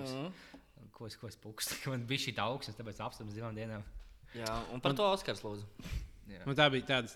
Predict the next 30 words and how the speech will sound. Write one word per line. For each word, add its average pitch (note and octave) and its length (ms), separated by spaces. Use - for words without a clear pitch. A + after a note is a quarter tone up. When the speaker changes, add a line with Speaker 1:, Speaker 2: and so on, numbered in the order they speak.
Speaker 3:
tāda A#2+ 200
sajūta, A2+ 380
bija, G#2 380
ā, G2+ 40
skatoties G#2+ 680
Black A2 320
Mirror, B2+ 200
to B2 140
sēriju A2+ 420
par, G2 220
ā, F#2+ 60
Rubītas A#2 320
mazais A#2 260
pedofils. D3+ 480
Speaker 1:
O, B2+ 260
jā. A2 160
Speaker 3:
Ā, A2+ 380
kur, A2+ 160
ā, A2 300
nu, D3+ 100
tā D3+ 100
kā, C#3 120
tu, C#3+ 120
tu - 120
esi D#3 160
redzējis? G3 220
Speaker 2:
Es B2+ 120
nesaku A#2+ 260
Black G2+ 160
Mirror. G#2 240